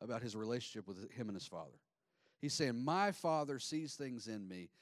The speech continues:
that he recognizes because it's like him.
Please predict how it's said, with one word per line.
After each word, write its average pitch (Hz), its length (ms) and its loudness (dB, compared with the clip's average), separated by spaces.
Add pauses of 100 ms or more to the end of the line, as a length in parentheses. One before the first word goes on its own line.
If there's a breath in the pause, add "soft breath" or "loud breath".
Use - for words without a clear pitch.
(120 soft breath)
that 107 120 -6
he 110 120 -2
recognizes 101 1040 -4 (320)
because 123 260 -4
it's 113 140 -6
like 95 180 -8
him. 87 220 -12